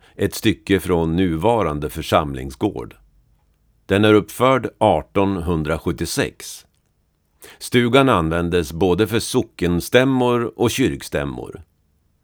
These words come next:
Den vänstra dörren ledde in till stämmosalen och den högra dörren in till ett likhus. På nittonhundratrettiotalet så användes också sockenstugan som skolsal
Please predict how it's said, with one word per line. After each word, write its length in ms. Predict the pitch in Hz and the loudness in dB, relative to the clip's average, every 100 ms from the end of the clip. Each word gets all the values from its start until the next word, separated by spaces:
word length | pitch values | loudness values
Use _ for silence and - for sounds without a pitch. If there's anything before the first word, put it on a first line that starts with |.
| _ - - | _ -20 2
Den 220 | 117 113 | 4 6
vänstra 480 | 127 117 - 165 151 | 4 4 2 2 4
dörren 500 | 92 80 82 80 80 | 4 2 2 0 -2
ledde 360 | 87 90 73 87 | -2 0 0 -2
in 200 | 76 71 | -2 -4
till 200 | 80 73 | -6 -6
stämmosalen 1080 | - 98 82 78 - 127 120 - - - 80 _ _ _ | 0 0 0 -4 -2 -2 -2 -4 -10 -16 -16 _ _ _
och 220 | - 98 | -2 2
den 160 | 101 | 2
högra 440 | 98 110 95 113 123 | 4 4 4 4 2
dörren 420 | 87 76 78 80 | 0 -2 -2 -2
in 320 | 101 76 67 | -2 -2 -4
till 160 | - 69 | -8 -8
ett 140 | 69 | -6
likhus. 840 | 90 76 - 110 104 - - - _ _ _ _ _ _ _ _ _ - | -4 -4 -6 -6 -6 -8 -18 -18 _ _ _ _ _ _ _ _ _ 0
På 160 | 107 | 4
nittonhundratrettiotalet 1300 | 117 110 120 113 101 113 120 107 - 104 135 147 95 78 | 6 4 2 2 2 0 0 -2 -2 -2 0 0 -2 2
så 100 | 104 | 2
användes 680 | 92 76 71 95 92 90 | 2 0 -2 -2 -2 -2
också 540 | 98 85 - - 127 85 | 0 -2 -4 -2 -2 -2
sockenstugan 920 | - 98 - 80 71 85 80 82 78 | -2 -2 0 -4 -2 -2 0 0 -2
som 220 | - 82 | -2 -4
skolsal 920 | - 110 90 78 78 147 120 - 76 | -2 -4 -2 -2 -4 -2 -2 -2 -10